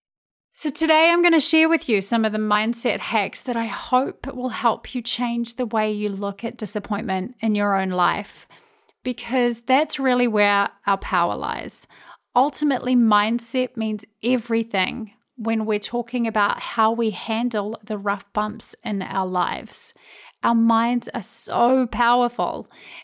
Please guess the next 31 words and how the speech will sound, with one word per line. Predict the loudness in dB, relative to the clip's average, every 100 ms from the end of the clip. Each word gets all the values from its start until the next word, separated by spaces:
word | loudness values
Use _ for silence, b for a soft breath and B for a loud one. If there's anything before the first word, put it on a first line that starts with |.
| B
and | -4 0 0
we | 0 -2
have | -2 0 0 0
the | -2
ability | -2 0 0 0 0 -2 -4 -4
to | -4 -4 -2
influence | -2 -2 -4 -6 -6 -10
them. | -10 -12 -14 -20 _ _ _ _ -8
So | -2 -2
that's | -2 -2 -2 -4 -2
where | 0
we're | 0 -2
going. | -4 -6 -8 -12 -16 _ _ _ _ _ _ _ -2
Dealing | 2 4 4 2
with | 0
disappointment. | 0 -2 -2 0 -2 0 -4 -4 -10 _ _ -2
You |
know, | 0 2
there's | 2
so | 2 4 4
many | 4 2
different | 0 -2 0 0 -2 -10 _
situations | -4 -2 -4 2 2 2 0 0 0 0
you | 0
may | 2 0
be | 0 0 2
in | 2 0 -4 -8
where | -10 -2 0 2 2 2 0 -6 _ -8
you | -8
feel | -2 0 0
disappointed. | -2 -2 -4 -2 0 0 -2 -6